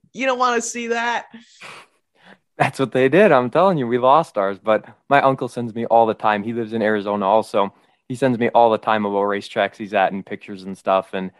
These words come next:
Speaker 2: yeah, Drew, we'll definitely find a way to get somewhere next year and get into it a little bit more if we can. So I'm on Twitter, Jordan Law underscore P X P. Don't forget to follow us on YouTube, Jordan and Drew the Sports Crew, Facebook, Jordan and Drew the Sports Crew,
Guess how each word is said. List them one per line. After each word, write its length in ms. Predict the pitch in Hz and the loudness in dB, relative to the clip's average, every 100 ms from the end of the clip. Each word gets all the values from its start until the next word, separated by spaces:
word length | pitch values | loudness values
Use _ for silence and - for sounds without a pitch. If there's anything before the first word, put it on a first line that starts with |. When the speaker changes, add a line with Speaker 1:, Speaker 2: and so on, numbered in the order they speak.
| _ _ | _ _
Speaker 2:
yeah, 140 | 92 90 | -6 -6
Drew, 280 | 95 127 127 | -2 0 4
we'll 120 | 127 | 4
definitely 360 | 127 - 127 | 4 2 -2
find 280 | 113 120 113 | 0 0 0
a 80 | 107 | 0
way 140 | 104 | -2
to 80 | 101 | -2
get 180 | 104 104 | -4 -6
somewhere 360 | - 113 110 95 | -2 -2 0 -4
next 300 | 95 - - | -6 -8 -6
year 160 | 101 | -4
and 140 | 95 90 _ _ _ | -2 -4 _ _ _
get 100 | 135 | 4
into 260 | 135 117 110 | 6 4 2
it 60 | |
a 40 | 104 | 0
little 180 | 107 104 | 0 -2
bit 160 | 104 | -4
more 240 | 98 98 95 | -2 -2 -2
if 100 | - | -6
we 100 | 104 | -10
can. 280 | - 98 95 | -6 -6 -2
So 180 | 101 | 0
I'm 160 | 101 151 | 2 4
on 140 | 170 | 4
Twitter, 400 | 123 117 107 107 _ _ _ | 2 0 0 -2 _ _ _
Jordan 240 | 123 110 | -2 0
Law 180 | 110 113 | 2 2
underscore 480 | 113 113 107 117 110 | 0 -4 -6 -6 -6
P 220 | - 117 | -4 -2
X 200 | 107 - | -2 -2
P. 180 | - 117 | -8 -2
Don't 180 | 123 139 | 0 0
forget 240 | - 127 | 2 0
to 60 | - | 0
follow 320 | - 120 110 | 0 2 4
us 180 | 113 113 _ _ _ | 2 0 _ _ _
on 180 | 143 160 | 2 2
YouTube, 340 | 147 139 147 | 0 -6 -10
Jordan 240 | 123 123 120 | -4 -2 -2
and 80 | 113 | -6
Drew 100 | 113 | -10
the 80 | |
Sports 340 | 110 - 117 - | -10 -6 -6 -6
Crew, 200 | - 113 | -8 -6
Facebook, 560 | - 160 175 - 151 | 2 4 4 2 -2
Jordan 260 | - 139 131 | -2 -4 -4
and 80 | 120 | -6
Drew 120 | 123 | -8
the 100 | 120 | -10
Sports 320 | - 123 117 | -6 -6 -6
Crew, 180 | - 120 | -8 -8